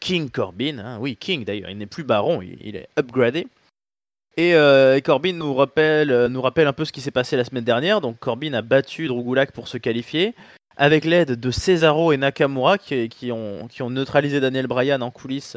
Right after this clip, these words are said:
enfin en coulisses, aux abords du ring, pardon. Donc, euh, bah, il nous dit, euh, Corbin, je suis pas, t'es pas tout seul à avoir, euh, gagné le Money in the Bank, moi aussi je sais ce que ça fait. Alors là, bon évidemment, hein, c'est la perche la plus, il est con Corbin, mais il est con comme ses pieds de toute façon, donc on le sait, on,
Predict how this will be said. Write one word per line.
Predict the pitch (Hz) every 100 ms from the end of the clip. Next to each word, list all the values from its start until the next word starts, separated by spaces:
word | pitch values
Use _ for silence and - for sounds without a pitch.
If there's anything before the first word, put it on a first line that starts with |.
| 104
enfin | 104 123 98 90
en | -
coulisses, | 107 117 92 - _ - _ _
aux | 127
abords | 123 117
du | 113
ring, | 120 175
pardon. | 117 110 170 - _ _ _ _ _ _ _ _ _ - - _
Donc, | 165 190 -
euh, | 143 135
bah, | 127 120
il | 120
nous | 120
dit, | 123 180
euh, | 143 107 95
Corbin, | 104 110 120 180
je | 120
suis | -
pas, | 175 156 135
t'es | 143
pas | 208
tout | - 135
seul | - 180
à | 170
avoir, | 110 120 117
euh, | 107 101
gagné | 113 131 160
le | 143
Money | 131 135
in |
the | 123
Bank, | 120 185
moi | 156 151
aussi | 127 -
je | 156
sais | 127 165
ce | -
que | 139
ça | -
fait. | 113 156 208 233 - - _
Alors | - 127 123
là, | 135 - _ _ _ _ _ _ _ _ _ _
bon | 117
évidemment, | 127 135 143
hein, | 131
c'est | -
la | 117
perche | 110 156 143 -
la | 120
plus, | - 127
il | 131 160
est |
con | - 170
Corbin, | - 131 127 120
mais | 135
il | 165
est |
con | 170 180
comme | 180 156
ses | 165
pieds | - 170
de | 135
toute | - -
façon, | 135 - 147
donc | 131
on | 131
le | 135
sait, | - 160
on, | 139